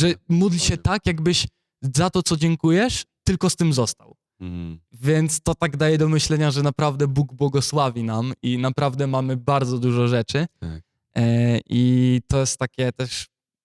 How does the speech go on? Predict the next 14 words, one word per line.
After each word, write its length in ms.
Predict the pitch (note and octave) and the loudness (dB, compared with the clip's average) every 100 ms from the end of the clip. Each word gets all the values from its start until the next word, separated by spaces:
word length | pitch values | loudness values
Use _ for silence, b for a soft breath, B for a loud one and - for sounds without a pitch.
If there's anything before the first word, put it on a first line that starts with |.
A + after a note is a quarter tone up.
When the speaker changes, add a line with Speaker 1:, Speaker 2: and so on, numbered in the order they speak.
| _ _ _ _ | _ _ _ _
Speaker 2:
no, 80 | C#3+ D3 _ _ _ _ _ _ _ _ - | -6 -6 _ _ _ _ _ _ _ _ -4
powo-, 280 | D3+ D3 C#3 | -2 -2 -4
spowodowało 640 | - D#3+ E3 E3 F3 F3 | -4 -2 2 2 2 2
mnie 120 | F3 D#3 | 0 0
bardzo 300 | F3 E3 E3 | 0 0 0
głęboką 440 | E3+ E3+ E3+ E3+ | 0 0 2 2
refleksję 560 | E3+ E3+ E3+ D3 D3 D3 | 2 2 0 0 0 0
tak 160 | C#3+ | 0
naprawdę, 600 | D3 C3+ C3+ B2+ C3+ C#3+ | -2 -2 -2 -2 0 0
że 320 | C#3 C#3 C#3+ C#3+ _ _ _ - | 0 2 2 0 _ _ _ -4
Bóg 180 | C#3 C#3 | -2 0
naprawdę 440 | D3+ D#3 D3 D3 | 0 0 0 0
błogosławi 640 | C3+ C#3+ C#3 - C#3 B2 B2 | 0 0 0 0 -2 -2 -4
bardzo. 460 | A#2+ G#2 G#2+ A#2 | -4 -4 -6 _